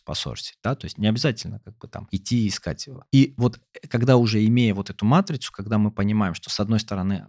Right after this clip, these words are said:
а, декомпозируется вот тот или иной бизнес-процесс, мы это можем сделать. С другой стороны, мы потенциально понимаем, что с текущим набором компетенций мы можем посмотреть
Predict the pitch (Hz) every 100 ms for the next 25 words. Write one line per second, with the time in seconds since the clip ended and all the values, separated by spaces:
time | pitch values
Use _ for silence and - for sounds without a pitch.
0 | _ 107 95 87 98 95 90 101 104 87
1 | 82 - 90 - 95 90 92 95 82 92
2 | 82 - - - 82 - - - 85 -
3 | 82 85 - 85 - 82 - - 95 120
4 | 110 104 92 92 104 107 113 117 110 -
5 | 117 101 90 101 101 110 107 95 80 -
6 | - - 101 95 - - 113 127 - -
7 | 98 107 110 107 87 - 92 92 104 117
8 | 98 - 92 110 120 123 110 90 90 -
9 | 90 - 95 - 87